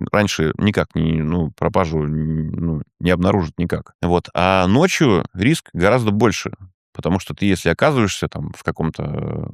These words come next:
какое-то место проезжаешь, и там стоят гаишники, и в потоке всего там три, четыре, пять машин, ну, огромная вероятность, что тебя остановят.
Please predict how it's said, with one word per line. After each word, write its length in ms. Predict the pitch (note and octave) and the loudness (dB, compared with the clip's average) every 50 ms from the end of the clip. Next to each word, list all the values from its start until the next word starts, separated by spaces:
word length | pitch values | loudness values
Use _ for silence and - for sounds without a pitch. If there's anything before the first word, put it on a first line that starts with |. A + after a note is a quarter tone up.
| - - _ | -14 -16 _
какое-то 300 | - - - F2+ E2 F2 | -6 -2 0 0 2 2
место 240 | F2 F2+ F2 - F2 | 2 0 0 -2 -2
проезжаешь, 460 | - F2 F2 F2 F2+ A2 A#2+ A2+ - | 0 2 2 4 4 4 4 2 0
и 40 | - | -2
там 140 | - E2 D#2 | -4 -4 -2
стоят 240 | - - F2 D#2+ D#2+ | 0 0 0 0 2
гаишники, 500 | F2 F#2 A#2 C3 B2+ - G#2 F2+ - - | 4 4 4 4 2 0 -2 -2 -2 -2
и 240 | D#2 D#2 D#2+ D#2+ D#2 | -2 -2 0 -2 -2
в 100 | - - | -2 -2
потоке 360 | - F2+ - F#2+ D#2 - D#2+ | -4 -2 -2 -2 -2 -4 -4
всего 220 | - - F2 E2+ D#2 | -4 -2 0 0 0
там 140 | D#2+ D#2 | -2 -2
три, 140 | - F#2+ F#2+ | 0 0 0
четыре, 240 | - - - F2 F2 | 0 0 -2 -2 0
пять 200 | - F#2+ F2+ - | 2 0 0 0
машин, 380 | D#2+ D#2+ - - B2 B2+ B2 G2+ | -2 -4 0 2 2 2 2 0
ну, 420 | E2 E2 F2 E2 D#2+ D2+ - - | 0 0 0 0 0 -2 -6 -8
огромная 440 | - - - F2 F#2+ G#2+ F#2+ F2+ E2+ | -8 -4 -2 2 2 4 4 4 2
вероятность, 320 | D#2+ F2 G2+ G#2+ - F2 - | 2 4 2 2 0 -4 -8
что 100 | - - | -6 -4
тебя 160 | E2+ E2+ F2+ | -2 0 0
остановят. 460 | E2+ - - F2 F2+ F2 D2+ - - | -2 -2 -4 -4 -4 -4 -4 -6 -10